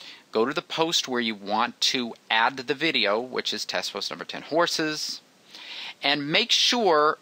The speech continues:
that you are not in the visual tab. Make sure you're in the H T M L tag, tab. Okay, now I'm gonna scroll down,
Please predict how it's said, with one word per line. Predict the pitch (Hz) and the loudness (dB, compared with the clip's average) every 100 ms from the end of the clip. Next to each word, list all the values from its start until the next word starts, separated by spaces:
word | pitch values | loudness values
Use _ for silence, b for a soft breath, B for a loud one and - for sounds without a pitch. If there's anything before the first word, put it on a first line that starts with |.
| - | -10
that | 117 131 123 113 _ - | 0 4 4 0 _ -14
you | 127 139 | -4 2
are | 127 | 2
not | 123 139 160 - | 4 4 2 0
in | 143 131 131 - | -2 0 -2 -6
the | 110 107 | -6 -6
visual | 107 160 208 185 113 92 87 - _ _ _ _ _ _ _ _ _ _ _ _ _ _ _ _ | 2 2 4 2 2 0 0 -6 _ _ _ _ _ _ _ _ _ _ _ _ _ _ _ _
tab. | - 120 110 | 0 0 2
Make | 165 | 0
sure | - 185 | 0 0
you're | 156 | 0
in | |
the | 139 135 | -2 -2
H | - | -2
T | - | -2
M | 107 | 0
L | 104 | 0
tag, | - 82 82 - _ _ _ _ _ _ _ _ _ | -2 -4 -4 -10 _ _ _ _ _ _ _ _ _
tab. | - 107 82 - - B B B - | -2 0 0 -4 -8 B B B -4
Okay, | 123 120 | -2 -2
now | 90 113 | 0 0
I'm | 110 | 0
gonna | 104 | 0
scroll | - 123 120 170 | 0 2 2 2
down, | 165 127 131 | 2 2 0